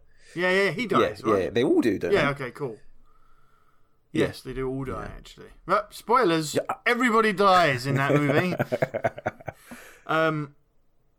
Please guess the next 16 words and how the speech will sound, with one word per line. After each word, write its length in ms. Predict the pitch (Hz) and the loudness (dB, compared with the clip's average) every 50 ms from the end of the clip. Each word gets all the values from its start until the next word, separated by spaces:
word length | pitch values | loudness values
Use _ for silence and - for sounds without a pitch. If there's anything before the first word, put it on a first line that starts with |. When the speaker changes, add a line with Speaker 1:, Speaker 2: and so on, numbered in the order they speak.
| _ _ _ _ _ _ _ _ | _ _ _ _ _ _ _ _
Speaker 1:
yeah, 220 | 185 185 160 139 - | -2 -2 0 0 0
yeah. 200 | 156 175 185 165 - - _ _ _ _ _ _ _ _ 160 | 0 -2 -2 -4 -6 -10 _ _ _ _ _ _ _ _ -2
I 60 | 160 | 0
mean, 340 | 165 160 156 156 151 143 143 - _ _ _ _ _ _ _ _ _ _ _ _ _ _ _ _ - - - - _ _ _ _ _ _ _ _ _ _ _ _ | 0 0 0 -2 -4 -6 -8 -12 _ _ _ _ _ _ _ _ _ _ _ _ _ _ _ _ -20 -20 -20 -20 _ _ _ _ _ _ _ _ _ _ _ _
the 80 | - 185 | -8 -6
movie 340 | 208 247 262 226 180 170 147 | -4 -2 -2 -2 -2 -2 -2
was 180 | 135 127 - | -2 -4 -8
good. 240 | - - 147 131 123 | -6 -6 -4 -4 -2
I 80 | 131 147 | -2 -2
don't 140 | 165 165 | -2 -2
know 80 | 151 139 | -2 -2
how 140 | 135 135 135 | -2 -4 -4
this 180 | 135 131 - 131 | -6 -8 -10 -14
is 100 | 123 117 | -16 -14
gonna 240 | 131 120 117 113 110 | -14 -12 -12 -14 -12
go. 340 | - 120 120 123 131 139 | -10 -8 -6 -6 -6 -8